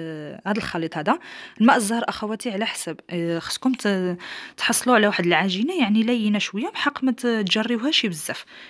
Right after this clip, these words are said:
يعني تخليوها شابطه في راسها. هي كما كتشوفوها معايا هنايا. دابا جمعت المكونات كاملين،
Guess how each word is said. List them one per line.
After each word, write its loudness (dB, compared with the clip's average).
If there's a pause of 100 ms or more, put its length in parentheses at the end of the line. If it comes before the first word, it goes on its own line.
يعني -4
تخليوها -2
شابطه 2
في -6
راسها. -2
هي 0
كما -4
كتشوفوها -6
معايا -6
هنايا. 2 (800)
دابا -4
جمعت -4
المكونات -4
كاملين، -2